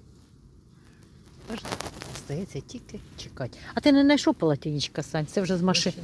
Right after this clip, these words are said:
це вже з машини друге взяли. Опять забули полотенце свої. Угу. Я поставила дві мармишки, треба, мабуть, знімати, на грузовку одну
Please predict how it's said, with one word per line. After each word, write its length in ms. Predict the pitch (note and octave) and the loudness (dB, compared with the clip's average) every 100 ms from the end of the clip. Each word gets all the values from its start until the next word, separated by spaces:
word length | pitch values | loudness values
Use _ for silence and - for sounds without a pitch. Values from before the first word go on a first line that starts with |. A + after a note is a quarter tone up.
| E3+ - - - | -14 -16 -18 -6
це 100 | - | -2
вже 160 | E3 F3 | 2 2
з 80 | |
машини 460 | F3+ E3+ - D#3+ D3+ | 4 4 4 4 4
друге 380 | C3+ C#3+ B2 C3 | 4 2 4 2
взяли. 440 | B2 C#3+ C#3+ C#3 C#3 - - - - - | 0 0 0 0 -4 -12 -20 -20 -20 -10
Опять 280 | D3+ - C#3 | -6 0 2
забули 380 | B2+ C#3+ C#3+ C#3+ | 4 2 4 2
полотенце 760 | - C#3 C#3+ - C#3+ C3 - D3 - | 0 -2 -2 -2 -6 -8 -10 -18 -16
свої. 340 | D#3 D#3 E3+ - - - - - - - - - - - - _ _ _ _ _ _ - - - _ _ | -12 -8 -8 -10 -18 -20 -20 -20 -20 -20 -20 -20 -20 -20 -20 _ _ _ _ _ _ -20 -20 -20 _ _
Угу. 340 | F#3 E3+ F3 F#3+ - - - - - | -18 -16 -16 -16 -18 -20 -20 -20 -20
Я 60 | E3 | -18
поставила 500 | E3+ - F#3 D#3+ E3 | -18 -14 -12 -8 -10
дві 380 | D3+ F3+ F3+ E3+ - - - - - - | -10 -10 -10 -10 -14 -20 -20 -20 -20 -14
мармишки, 520 | D#3 D#3+ G3+ G3 - | -10 -8 -8 -10 -10
треба, 240 | D#3 D3 | -12 -12
мабуть, 300 | D3+ D3+ D3+ C#3+ | -12 -12 -12 -14
знімати, 340 | - D#3 D3+ C3+ | -14 -12 -10 -12
на 120 | C3 C#3 | -14 -14
грузовку 520 | D3+ C3+ B2+ - A2 | -14 -14 -16 -18 -20
одну 200 | A#2+ | -20